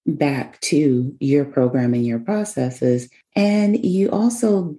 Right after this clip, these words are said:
you want to be in a position to understand how your program operates.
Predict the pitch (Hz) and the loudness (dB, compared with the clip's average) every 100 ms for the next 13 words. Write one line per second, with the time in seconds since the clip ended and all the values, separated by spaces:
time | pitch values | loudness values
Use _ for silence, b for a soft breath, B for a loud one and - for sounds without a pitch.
0 | - 151 165 165 185 196 185 175 160 147 | -10 -4 0 0 0 0 0 2 0 -2
1 | 139 123 156 160 - 123 123 - - 160 | -4 -2 0 -2 0 0 0 -6 -2 -2
2 | 147 143 - 135 131 143 156 135 127 127 | 0 -4 -2 0 2 2 0 -2 -2 0
3 | 127 - 117 127 131 214 226 - - - | -2 -2 0 0 0 0 -2 -6 -6 -10
4 | - | -20